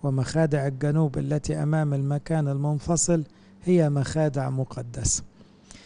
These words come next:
عاوزين بيوتنا تبقى مقدسة و-، وتن-، ونتشبه بالكنايس،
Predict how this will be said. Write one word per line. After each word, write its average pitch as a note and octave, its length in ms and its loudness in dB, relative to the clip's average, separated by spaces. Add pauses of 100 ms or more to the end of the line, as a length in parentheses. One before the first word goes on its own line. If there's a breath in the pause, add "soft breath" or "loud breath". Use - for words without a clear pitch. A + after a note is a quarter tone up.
(260 loud breath)
عاوزين D#3+ 400 2
بيوتنا E3+ 420 4
تبقى D#3 360 0
مقدسة C#3+ 760 0 (720)
و-، D3+ 400 0 (220)
وتن-، D#3+ 260 2
ونتشبه D#3 840 2
بالكنايس، B2+ 840 -2